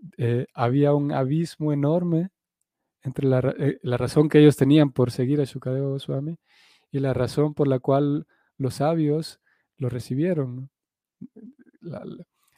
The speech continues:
las razones eran muy distintas. Estos niños y estas mujeres venían molestándolo, venían, eh, riéndose de él, mo-, molestándolo.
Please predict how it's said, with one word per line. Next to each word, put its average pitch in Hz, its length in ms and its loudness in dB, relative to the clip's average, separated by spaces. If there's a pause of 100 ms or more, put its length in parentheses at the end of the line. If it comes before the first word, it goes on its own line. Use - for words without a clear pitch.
las 123 120 -2
razones 151 380 2
eran 131 160 2
muy 123 120 -2
distintas. 131 520 -2
Estos 131 340 -6
niños 139 420 0
y 135 40 -2
estas 135 200 -4
mujeres 139 380 -2
venían 156 320 0
molestándolo, 151 640 -2
venían, 131 460 -2 (580)
eh, 135 400 -2
riéndose 127 480 0
de 156 280 8
él, 151 140 2
mo-, 151 160 -8
molestándolo. 151 800 -2